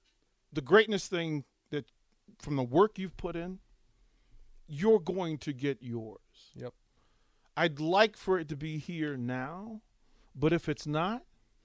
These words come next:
Speaker 1: it's because you're supposed to go get something else first.
Speaker 2: Yes, sir.
Speaker 1: And I don't think that even if you don't start here, that you could end up here
Speaker 2: Mm-hmm.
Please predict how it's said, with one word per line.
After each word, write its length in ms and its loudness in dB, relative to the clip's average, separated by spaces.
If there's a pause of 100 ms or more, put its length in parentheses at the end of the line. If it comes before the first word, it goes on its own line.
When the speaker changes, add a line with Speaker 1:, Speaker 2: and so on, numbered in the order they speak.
(220)
Speaker 1:
it's 160 -4
because 400 0
you're 120 0
supposed 320 -2
to 80 -4
go 160 2
get 180 -6
something 380 -8
else 200 -12
first. 440 -20 (120)
Speaker 2:
Yes, 200 -20
sir. 140 -20 (320)
Speaker 1:
And 160 -4
I 160 8
don't 200 8
think 220 0
that 100 -6
even 220 -2
if 80 -2
you 140 -2
don't 180 0
start 360 -2
here, 340 -2
that 200 -6
you 140 -10
could 180 -10
end 200 -6
up 200 -12
here 140 -18 (180)
Speaker 2:
Mm-hmm. 160 -10